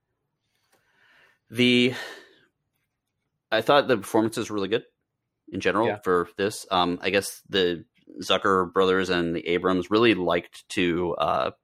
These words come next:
Speaker 1: pick actors that no one really knew
Speaker 2: Mm-hmm.
Speaker 1: at the time,
Speaker 2: Mm-hmm.
Speaker 1: and also liked to pick serious actors, which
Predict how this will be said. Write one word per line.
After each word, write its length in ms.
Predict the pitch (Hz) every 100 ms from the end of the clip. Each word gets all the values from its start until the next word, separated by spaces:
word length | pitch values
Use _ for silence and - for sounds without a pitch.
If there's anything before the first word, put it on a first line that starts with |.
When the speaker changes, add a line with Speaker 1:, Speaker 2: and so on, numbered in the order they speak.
| _ _ _ _
Speaker 1:
pick 320 | 113 107 - -
actors 460 | 82 85 107 104 -
that 160 | 85 - _
no 180 | - 85
one 120 | 87
really 180 | 87 78
knew 260 | 80 98 151 _ _ _
Speaker 2:
Mm-hmm. 180 | 117 -
Speaker 1:
at 80 | -
the 40 | -
time, 260 | 170 160 - _ _ -
Speaker 2:
Mm-hmm. 240 | 92 98 101
Speaker 1:
and 260 | 90 90 -
also 300 | 98 104 113
liked 180 | 95 92
to 40 | -
pick 120 | 98
serious 320 | - 131 80
actors, 400 | 67 - 64 - - _ _ _ _ _ _ _ _ _ _ -
which 360 | 90 - -